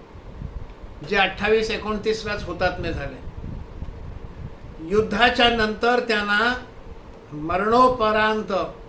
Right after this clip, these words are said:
परमवीर चक्र देण्यात आलेलं आहे.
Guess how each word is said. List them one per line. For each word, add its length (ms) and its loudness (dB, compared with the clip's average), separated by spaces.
परमवीर 680 0
चक्र 340 0
देण्यात 360 -2
आलेलं 300 -10
आहे. 180 -12